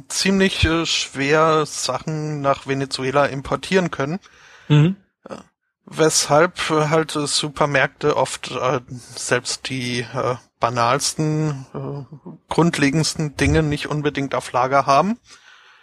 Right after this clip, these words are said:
Speaker 1: Und, äh, wenn dann doch mal was da ist, ist das halt auch, äh, ziemlich schnell wieder weg. Ähm, zum Teil, weil dann halt, äh, manche Leute wirklich, äh,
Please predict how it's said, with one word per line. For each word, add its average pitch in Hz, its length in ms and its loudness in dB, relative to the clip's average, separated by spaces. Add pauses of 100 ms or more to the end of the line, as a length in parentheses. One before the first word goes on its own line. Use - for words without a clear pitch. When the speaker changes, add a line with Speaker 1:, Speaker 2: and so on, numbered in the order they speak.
(420)
Speaker 1:
Und, 160 420 2
äh, 139 400 0
wenn 143 200 2
dann 131 260 -2
doch - 240 0
mal 156 220 2
was 160 220 0
da 147 220 4
ist, - 140 -4
ist 147 240 -8
das 147 160 -6
halt 135 200 2
auch, - 360 -2
äh, 139 200 -4
ziemlich 151 420 -4
schnell 131 680 -2
wieder 131 280 -2
weg. 139 300 -2 (1600)
Ähm, 151 560 2 (200)
zum 147 520 2
Teil, 151 640 2
weil 151 160 4
dann 151 220 2
halt, 143 320 2
äh, 131 220 0
manche 123 400 -4
Leute 131 420 0
wirklich, - 420 -8
äh, 120 280 -6